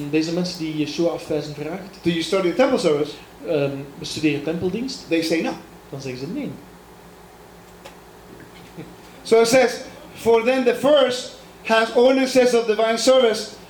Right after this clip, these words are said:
Speaker 2: and a worldly sanctuary. For there was a tabernacle made, the first wherein was the candlestick, and the table, and the showbread, which is called the sanctuary, right? And after the second veil,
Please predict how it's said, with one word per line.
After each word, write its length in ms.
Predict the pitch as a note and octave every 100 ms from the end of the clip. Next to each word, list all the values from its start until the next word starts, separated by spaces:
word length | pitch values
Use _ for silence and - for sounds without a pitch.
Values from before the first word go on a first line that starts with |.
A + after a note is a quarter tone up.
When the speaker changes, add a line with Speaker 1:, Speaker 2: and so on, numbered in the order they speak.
| -
Speaker 2:
and 160 | G3+ G#3
a 100 | F#3+
worldly 420 | G3 A3 A3 G#3+
sanctuary. 840 | A3 B3 C#4 A#3+ F3 D#3+ E3 E3 - - -
For 220 | - A3
there 200 | A3 C4
was 140 | C4 A#3+
a 140 | A3
tabernacle 680 | B3+ C4+ C4 A#3+ A3 G3 G3
made, 340 | F3 E3+ F3+
the 80 | -
first 440 | G#3+ A3+ A#3 -
wherein 360 | F#3+ G3 F#3 F3+
was 220 | F3+ F3+
the 80 | E3+
candlestick, 840 | E3 F#3+ G3+ G#3 G#3 B3+ C4 - - - -
and 180 | E3 E3
the 120 | E3
table, 600 | F#3+ G3+ G#3+ A3+ A#3 A3+ - -
and 200 | G3+ G3
the 80 | F3+
showbread, 640 | - G3+ G3+ G#3+ A3 A3 - -
which 200 | F#3 G3+
is 200 | F#3+ -
called 500 | G#3 G#3 G#3+ A3 G3+
the 80 | E3+
sanctuary, 640 | G3 F#3+ F3 E3 B2+ A#2
right? 340 | D3+ G#3 D#4 - - - - - - - - - - - - - - - -
And 200 | G#3+ G#3+ -
after 480 | B3+ D4+ D4 C#4 C4+
the 120 | A#3
second 580 | - - D4+ D#4 D4 A#3
veil, 800 | F3 C4 D4+ G#3+ F3 A3 -